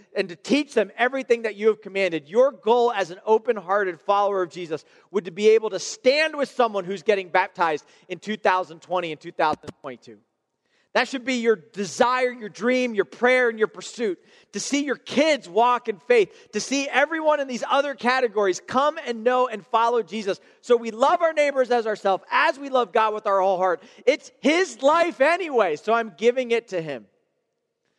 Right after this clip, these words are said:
You see, this whole parable tells us this incredible truth. It is not how you begin, it's how you end.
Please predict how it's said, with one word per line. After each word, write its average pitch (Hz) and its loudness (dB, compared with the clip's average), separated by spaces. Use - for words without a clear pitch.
You 196 -12
see, 262 -2
this 262 0
whole 294 0
parable 226 0
tells 202 -2
us 202 -4
this 185 -4
incredible 202 -2
truth. 185 -2
It 254 4
is 269 -6
not 247 0
how 269 2
you 262 -6
begin, 214 0
it's 190 -6
how 180 0
you 165 -14
end. 110 -10